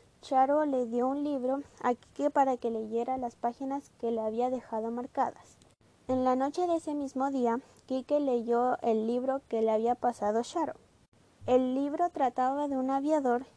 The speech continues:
que antes era ciclista y le habían ofrecido trabajar en Francia con un mecánico que le ayudaría a construir aviones,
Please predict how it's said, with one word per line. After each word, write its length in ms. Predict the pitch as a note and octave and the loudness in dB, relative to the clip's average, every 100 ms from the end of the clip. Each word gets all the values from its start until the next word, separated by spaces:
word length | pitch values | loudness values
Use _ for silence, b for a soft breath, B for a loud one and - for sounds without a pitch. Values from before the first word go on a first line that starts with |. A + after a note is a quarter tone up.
| - | -8
que 100 | B3 | -2
antes 420 | B3 C4 D4+ D4+ | -2 0 -2 0
era 200 | C4 B3+ | 0 0
ciclista 680 | - C#4+ - D#4+ - - - - - b b b | 0 -4 -2 -2 -2 -10 -14 -18 -20 b b b
y 100 | B3 | 0
le 100 | A#3+ | 4
habían 300 | A#3 B3+ C#4+ | 4 4 2
ofrecido 560 | D4+ C4+ B3 B3 B3+ C#4 | 0 -2 -4 -2 0 0
trabajar 560 | C#4 A#3+ A#3 - A#3+ | 0 0 0 0 0
en 140 | B3+ C4 | 0 -2
Francia 560 | C#4 C4 A#3+ - G#3 - B B B B B | 0 0 0 -2 -6 -6 B B B B B
con 200 | B3 A#3 | 2 4
un 140 | B3 | 4
mecánico 680 | B3+ B3 B3+ C4 D#4+ D#4+ E4 | 4 2 4 2 0 0 0
que 140 | D#4 C#4+ | 2 2
le 100 | B3+ | 2
ayudaría 560 | A#3 A3+ A3+ A3 C4 | 2 4 4 4 2
a 40 | C4+ | 2
construir 560 | C4 B3 - A3 A3+ | 0 -4 -2 2 4
aviones, 640 | C4+ C4+ A#3+ - - - | 4 4 0 -2 -12 -20